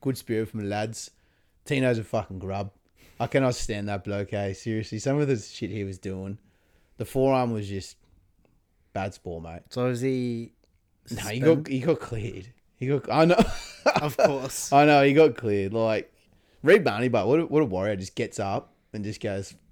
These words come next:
Speaker 1: "Let's fucking go again."
Speaker 2: Yeah.
Speaker 1: Like, he's, he's a tough bugger.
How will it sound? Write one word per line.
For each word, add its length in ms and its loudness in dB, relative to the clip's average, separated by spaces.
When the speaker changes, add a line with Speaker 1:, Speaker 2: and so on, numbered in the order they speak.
Speaker 1:
"Let's 160 -10
fucking 300 -10
go 200 -8
again." 280 -12
Speaker 2:
Yeah. 240 -8
Speaker 1:
Like, 220 -4
he's, 300 -8
he's 180 -4
a 60 -6
tough 340 -12
bugger. 320 -8